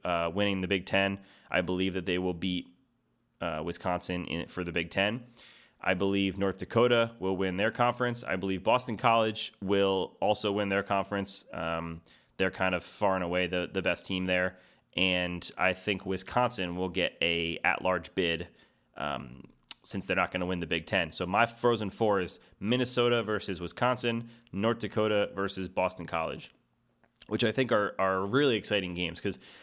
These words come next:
Minnesota, Wisconsin is obviously a, a rematch of the, the blowout that happened in, uh, a few weeks ago. And it'll be a lot, <laughs> it'll probably be a rematch again because those two teams will pro-, most likely meet each other again in a few weeks for the Big Ten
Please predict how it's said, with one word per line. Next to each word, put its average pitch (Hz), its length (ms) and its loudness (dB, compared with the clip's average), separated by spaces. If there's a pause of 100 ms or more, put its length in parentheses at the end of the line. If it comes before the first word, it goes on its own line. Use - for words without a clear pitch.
(120)
Minnesota, 123 420 4
Wisconsin 110 500 0
is 95 100 -2
obviously 98 460 2
a, 95 80 2
a 95 200 0
rematch 98 460 0
of 90 140 -2
the, 90 340 -4
the 98 100 2
blowout 92 580 2
that 92 120 0
happened 87 460 -2
in, 87 500 -6 (460)
uh, 82 240 0
a - 20 -10
few 98 180 -4
weeks 101 220 0
ago. 123 340 2 (520)
And 98 640 2
it'll 107 180 2
be 104 160 2
a 101 100 6
lot, 98 500 2
<laughs> - 40 -4
it'll 107 180 4
probably 120 260 4
be 107 120 0
a 101 40 0
rematch 101 360 0
again 95 520 2
because 92 360 -2
those 95 160 0
two 110 180 -2
teams 101 300 -4
will 95 80 -2
pro-, 98 180 -2
most 101 240 0
likely 98 280 -2
meet 95 180 -2
each 92 180 -4
other 90 200 -2
again 87 220 -2
in 85 100 -4
a 82 60 -6
few 87 220 -6
weeks 90 220 -2
for 87 100 -8
the 85 80 -8
Big 82 160 -6
Ten 80 320 -6